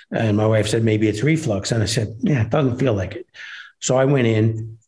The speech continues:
had the, the nuclear stress test. Um, they didn't like the way the E K G looked after.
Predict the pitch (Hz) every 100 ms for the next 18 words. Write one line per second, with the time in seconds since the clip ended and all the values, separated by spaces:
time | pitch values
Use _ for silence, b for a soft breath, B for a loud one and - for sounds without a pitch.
0 | _ _ - 120 123 117 104 - 107 101
1 | 104 - 139 151 120 - 120 - 110 101
2 | 98 - b b b b - 110 104 104
3 | 123 139 139 135 135 120 120 123 131 113
4 | 120 117 117 113 98 95 117 110 107